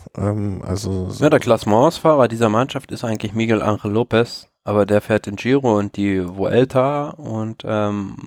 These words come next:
Speaker 2: beim Giro, na gut, hatte der, hatte der viel Pech und man kann sich schon fragen, also im letzten Jahr war es ja ähnlich, ist er auch den Giro gefahren und ich, Vuelta,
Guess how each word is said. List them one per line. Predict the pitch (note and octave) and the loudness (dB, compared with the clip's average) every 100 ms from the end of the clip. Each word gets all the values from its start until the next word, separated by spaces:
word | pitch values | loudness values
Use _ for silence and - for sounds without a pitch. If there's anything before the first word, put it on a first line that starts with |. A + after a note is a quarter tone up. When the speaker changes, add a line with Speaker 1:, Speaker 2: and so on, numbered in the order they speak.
| - | -4
Speaker 2:
beim | G#2 G#2 | -2 -2
Giro, | A2 A#2+ B2 G#2+ | -4 -2 -2 -2
na | G#2+ A2+ | 0 2
gut, | G#2 A2+ | 2 0
hatte | G#2+ G2+ | 0 0
der, | G2+ G#2 G#2 - - - - - - _ | 2 2 0 -12 -20 -20 -20 -20 -20 _
hatte | - - A2 C3 | -6 -2 0 2
der | G#2+ F#2 | 2 2
viel | - A2+ B2 | 2 2 2
Pech | - A2 B2+ - - - | 2 2 2 0 -12 -6
und | G#2+ G#2 G#2+ - - | -2 -2 -4 -10 -10
man | G#2 G#2 | -4 0
kann | A2 | 0
sich | - - | -2 -2
schon | B2 B2+ | 0 0
fragen, | - G#2+ A2 A2 G#2 | 2 2 2 0 -2
also | F2+ G2 G#2 | -4 -4 -2
im | |
letzten | G2+ A2 - G#2+ | 0 0 0 -2
Jahr | G2 | 2
war | G2+ | 0
es | - | 2
ja | G#2 | -2
ähnlich, | G2 B2 B2+ | 0 0 0
ist | G#2 | -2
er | F#2 | 0
auch | A2+ - | 0 0
den | C#3+ B2+ | -2 0
Giro | B2+ B2+ C3+ | -2 0 -2
gefahren | C3+ - B2 B2 B2+ B2+ A#2+ | -4 -2 0 2 0 -2 -6
und | - - | -10 -16
ich, | - _ _ _ _ _ _ _ _ - | -20 _ _ _ _ _ _ _ _ -8
Vuelta, | F#2+ G#2 A#2 C3+ C3+ | -2 0 0 2 0